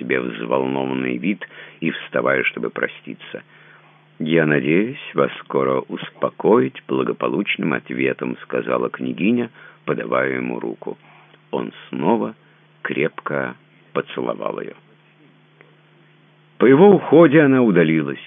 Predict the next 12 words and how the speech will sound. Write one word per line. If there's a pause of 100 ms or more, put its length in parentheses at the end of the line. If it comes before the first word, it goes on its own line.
к (100)
себе
в
кабинет, (920)
села
в
кресло (920)
и
задумалась. (3250)
Обнадёживая
князя
Владимира